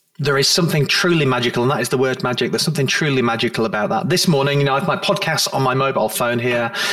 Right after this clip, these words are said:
and I have my usual podcast I start the day with,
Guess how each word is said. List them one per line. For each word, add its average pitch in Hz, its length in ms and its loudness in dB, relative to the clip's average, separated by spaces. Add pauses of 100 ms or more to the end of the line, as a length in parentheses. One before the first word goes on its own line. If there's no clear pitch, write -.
(120)
and 110 120 -2
I 110 80 0
have 117 120 0
my 120 100 2
usual 139 400 0
podcast 127 500 -4
I 120 60 -2
start 110 380 -2
the 98 80 -2
day 117 180 0
with, 117 320 0